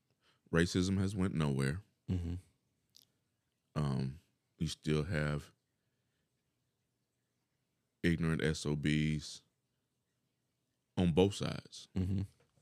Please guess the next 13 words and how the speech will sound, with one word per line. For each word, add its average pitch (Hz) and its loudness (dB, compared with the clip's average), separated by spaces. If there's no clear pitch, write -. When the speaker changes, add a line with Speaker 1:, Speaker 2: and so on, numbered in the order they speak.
Speaker 1:
black 78 0
and 76 -2
white. 71 -2
Um, 67 -2
you 78 -8
know, 65 -4
I 90 4
don't 101 2
say 80 2
the 78 0
N-word 73 0
in 69 -4
public, - -4